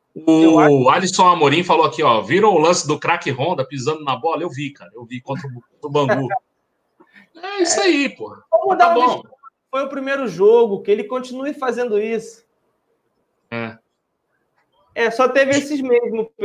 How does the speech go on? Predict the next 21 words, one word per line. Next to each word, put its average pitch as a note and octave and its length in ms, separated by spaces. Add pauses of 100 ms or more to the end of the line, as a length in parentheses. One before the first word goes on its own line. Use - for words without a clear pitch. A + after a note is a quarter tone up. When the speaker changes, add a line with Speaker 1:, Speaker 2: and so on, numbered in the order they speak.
Speaker 1:
ô G3 160
Marcão. F#3+ 520
Quatro A3 360
gols, F#3+ 260
é G3 100
isso G3+ 180
mesmo. G3 260
Speaker 2:
É, B2 180
Speaker 1:
Eu F#3+ 100
falei G#3 240
Speaker 2:
é B2 120
Speaker 1:
que - 60
Speaker 2:
isso G#3 140
Speaker 1:
faz A3+ 140
Speaker 2:
mesmo. - 140
Speaker 1:
muitos - 200 (120)
gols, C4 220
mas B3+ 160
só D#4 220
tem E4 280
quatro. G#3+ 580